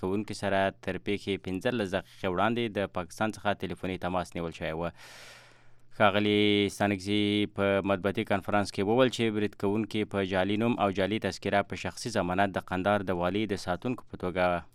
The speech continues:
وظیفه ترلاسه کړې وه. دغه راز ده وویل چې له پیښې سره په تړاو پنځلس تنه نیول شوي دي، چې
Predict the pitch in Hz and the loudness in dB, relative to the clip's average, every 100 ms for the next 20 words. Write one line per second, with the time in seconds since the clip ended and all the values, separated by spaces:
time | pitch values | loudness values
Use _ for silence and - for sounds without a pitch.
0 | - - - 101 95 98 92 - 85 - | -20 -20 -6 -2 -2 0 -4 -2 -4 -6
1 | 85 87 85 80 80 87 87 90 85 87 | -6 -4 -2 -2 -2 -2 2 2 0 -2
2 | 90 90 90 - 90 87 85 - 90 90 | -2 0 -2 -4 -4 -2 -4 -6 -8 -8
3 | 85 87 85 - 85 87 87 90 90 120 | -6 -4 -4 -4 -2 -2 -2 -6 -2 -2
4 | 98 - 87 87 82 - 135 131 120 | -2 -2 -4 -4 -6 -2 -2 0 -4